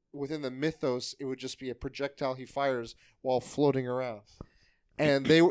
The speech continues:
it shows them, like, in one of the NoClip documentary things, they're, like, going back and forth of, like, what makes sense,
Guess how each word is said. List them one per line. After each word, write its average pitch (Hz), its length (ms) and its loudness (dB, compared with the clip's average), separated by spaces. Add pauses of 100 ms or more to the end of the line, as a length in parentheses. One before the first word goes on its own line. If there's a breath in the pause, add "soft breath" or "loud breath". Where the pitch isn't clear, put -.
it 165 140 -2
shows 208 380 4
them, 156 200 2
like, 147 200 -2
in 147 160 -4
one 151 120 2
of 135 60 -2
the 135 80 -4
NoClip 139 500 -2
documentary 127 540 -8
things, 123 300 -12
they're, 143 160 0
like, 127 240 -2
going 139 240 2
back 135 220 0
and 131 80 -12
forth 147 200 -2
of, 123 120 -12
like, 123 220 -2
what 131 240 -2
makes 131 260 -8
sense, 165 420 -2